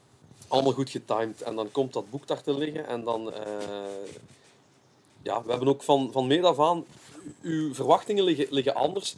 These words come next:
Het is ook een bijzonder boek, omdat het over één water gaat. Ik kan het, ik kan dat heel goed begrijpen, dat iemand uit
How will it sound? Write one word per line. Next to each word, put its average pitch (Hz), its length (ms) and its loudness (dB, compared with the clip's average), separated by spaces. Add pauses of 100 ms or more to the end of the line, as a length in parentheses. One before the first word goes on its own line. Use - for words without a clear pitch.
(120)
Het 143 120 2
is 160 100 0
ook 165 100 2
een 151 240 6
bijzonder 127 440 2
boek, 175 140 -6
omdat 156 220 2
het 135 120 -4
over 120 220 -4
één 160 180 0
water 120 280 2
gaat. 170 260 -2
Ik 135 120 -10
kan 151 160 2
het, 147 100 0 (200)
ik - 140 -10
kan 147 180 2
dat 123 120 2
heel 196 200 8
goed 165 120 -6
begrijpen, 127 440 0
dat 156 180 2
iemand 180 380 0
uit 135 320 4